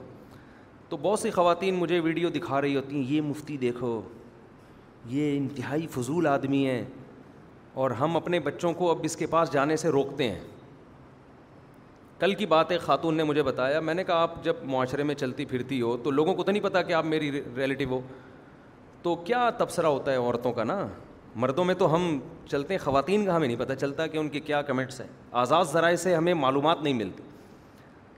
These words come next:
تو کل کوئی خاتون آئی تھی ہماری ریلیٹو، انہوں نے بتایا کہ میں ایک جگہ بیٹھی ہوئی تو کسی خاتون کو نہیں پتا تھا کہ یہ میری کوئی ریلیٹو ہے، تو اس نے کہا کہ "یہ مفتی کے جو اتنا فضول قسم کا آدمی ہے، یہ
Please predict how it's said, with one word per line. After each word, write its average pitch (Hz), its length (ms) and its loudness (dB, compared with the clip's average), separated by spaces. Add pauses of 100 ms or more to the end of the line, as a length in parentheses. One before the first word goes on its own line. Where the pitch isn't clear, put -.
(180)
تو - 80 -16
کل 202 180 2
کوئی 196 140 4
خاتون 175 380 4
آئی 170 160 2
تھی 190 140 -2
ہماری 170 300 0
ریلیٹو، 147 260 2
انہوں 160 160 -2
نے 165 60 0
بتایا 156 320 -2
کہ 175 100 -6
میں 165 140 -2
ایک 147 120 -6
جگہ 156 180 0
بیٹھی 127 280 -2
ہوئی 185 140 -6
تو 170 120 -8
کسی 156 280 -8
خاتون 143 380 -2
کو 156 80 -4
نہیں 202 120 -4
پتا 175 220 -4
تھا 156 140 -6
کہ 143 100 -8
یہ 147 140 -4
میری 143 360 -4
کوئی 139 180 -4
ریلیٹو 123 380 0
ہے، 107 80 -4 (520)
تو 147 60 -12
اس 147 120 -10
نے 165 100 -4
کہا 170 140 -2
کہ 165 100 -8
"یہ 160 300 -4
مفتی 151 340 -8
کے 147 140 -4
جو 127 200 -6 (100)
اتنا 175 320 -6
فضول 135 480 -4
قسم 135 240 -4
کا 127 100 -2
آدمی 113 300 -2
ہے، 107 60 0
یہ 107 140 -2